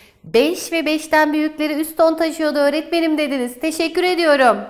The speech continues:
O zaman üst on taşıyacak. Bunda karar verdik. Peki onluklarımızı adamıza yazmamız lazım.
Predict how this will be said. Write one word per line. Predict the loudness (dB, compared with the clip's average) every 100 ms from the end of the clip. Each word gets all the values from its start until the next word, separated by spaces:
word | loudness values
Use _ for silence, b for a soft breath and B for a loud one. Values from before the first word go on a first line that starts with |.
| -18 -20 _ b b b b b -2
O | 0
zaman | 2 2 2
üst | -2 0
on | 0
taşıyacak. | 0 -4 -6 -6 -6 -8
Bunda | -8 -4 -2 -2 -4 -16 -6
karar | -2 0 0
verdik. | -2 -4 -8
Peki | -6 -2
onluklarımızı | 0 -2 -4 -4 -4 -2
adamıza | -2 -2 -4 0
yazmamız | 2 2 -2 -10 -4
lazım. | 0 0 -2 -8